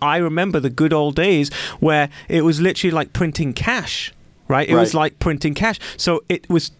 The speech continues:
Speaker 1: too good to be true, number one. And number two is how do you deal with all the charlatans in the industry that basically ruin it for, for everybody else, for the good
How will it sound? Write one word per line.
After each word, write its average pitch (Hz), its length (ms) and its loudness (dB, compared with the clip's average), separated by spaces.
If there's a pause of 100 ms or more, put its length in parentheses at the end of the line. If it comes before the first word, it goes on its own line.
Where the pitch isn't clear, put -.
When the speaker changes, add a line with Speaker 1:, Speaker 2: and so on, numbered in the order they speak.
Speaker 1:
too 269 200 0
good 262 160 -2
to 202 80 -4
be 170 120 0
true, 170 440 0 (180)
number 147 220 0
one. 135 220 0 (340)
And 175 100 -2
number 196 220 -4
two 180 520 0 (380)
is 180 160 -2
how - 260 -4
do 202 80 0
you 196 80 2
deal 180 400 2
with 151 380 2 (300)
all 180 180 0
the 160 80 -4
charlatans 185 720 0
in 147 120 2
the 151 140 0
industry 202 360 2
that 135 180 -2
basically 165 480 0
ruin 196 380 2
it - 180 -4
for, 120 300 -2
for - 180 -2
everybody 143 420 0
else, 196 360 -2
for - 120 -2
the 131 100 -4
good 175 200 0